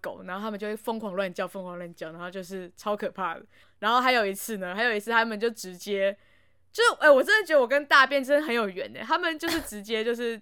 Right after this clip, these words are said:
搭在我们家的外面走廊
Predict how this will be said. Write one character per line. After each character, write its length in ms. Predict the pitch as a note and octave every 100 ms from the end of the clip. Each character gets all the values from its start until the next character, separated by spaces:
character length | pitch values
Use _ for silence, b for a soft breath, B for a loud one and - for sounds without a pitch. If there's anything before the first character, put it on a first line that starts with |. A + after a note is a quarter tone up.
| -
搭 180 | B3+
在 140 | A#3+ B3
我 60 | G3+
们 180 | F#3+
家 220 | F#3+ G#3+ G3+
的 280 | G3+ - - _ - -
外 180 | D4+ D4+
面 220 | C#4+ C4
走 240 | G#3+ F#2 E2+
廊 160 | F#2